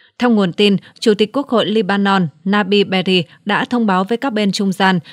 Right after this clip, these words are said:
là Qatar và Ai Cập rằng Hezbollah đã đồng ý chia tách mặt trận và thực hiện nghị quyết một bảy không một của Hội đồng Bảo an Liên Hợp Quốc với điều kiện việc giải quyết xung đột ở Lebanon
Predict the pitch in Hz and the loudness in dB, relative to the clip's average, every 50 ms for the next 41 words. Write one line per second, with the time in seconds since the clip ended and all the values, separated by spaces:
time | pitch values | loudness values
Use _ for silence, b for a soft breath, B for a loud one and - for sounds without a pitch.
0 | B B - 190 196 196 196 - 226 226 220 - 220 208 202 180 - - 196 196 | B B -2 -2 -2 -2 0 -2 -2 -2 0 0 -2 -2 0 0 -2 -2 -2 -4
1 | 196 - 180 180 B B B B B 190 - 214 208 202 220 233 208 220 214 214 | -2 -2 -4 -4 B B B B B -2 0 0 2 2 0 0 0 0 0 0
2 | 202 196 190 175 190 - - 214 208 190 170 160 - - 180 185 214 - - - | 0 0 0 -2 -2 -4 -2 -2 -2 -2 -2 -4 -4 -2 -2 -2 -2 -2 -2 -2
3 | 226 220 - 240 277 254 220 190 175 170 - 208 180 160 - B B B B B | -2 -2 -2 -4 -4 -2 -2 -2 -2 -2 -2 -2 -2 -4 -4 B B B B B
4 | - 185 202 196 196 220 208 190 220 202 - 202 202 180 - - 269 294 294 - | -2 0 0 0 0 -2 -4 -2 -4 -4 -2 -2 -2 -2 -2 -4 -4 -4 -2 0
5 | 214 196 190 - - 175 165 165 - 233 233 220 202 185 175 170 B B B B | 0 -2 -2 -2 -2 -4 -4 -4 -4 -4 -2 0 0 0 0 -2 B B B B
6 | - 202 196 185 202 190 214 190 208 196 190 175 175 - - - - 202 196 196 | -2 -2 0 0 0 -2 -2 0 -2 0 0 0 -2 -2 -2 -4 -4 -2 -2 -2
7 | 185 190 202 190 170 175 160 - - 214 240 294 285 B B B B B - 185 | 0 0 -2 -2 -2 -4 -6 -4 -2 0 0 0 -2 B B B B B -2 0
8 | 214 240 226 247 214 175 - 208 180 147 B B B B B - 185 214 202 - | 0 2 2 2 0 2 0 0 -2 -2 B B B B B -2 0 0 0 0
9 | 202 185 - 262 294 285 - 269 240 226 202 190 165 - - 170 180 190 214 202 | -2 -4 -2 -4 -4 -2 -2 -2 0 0 0 0 -2 -2 -4 -4 -2 -2 -2 -2
10 | 185 190 185 196 190 190 180 | -2 0 0 2 2 2 0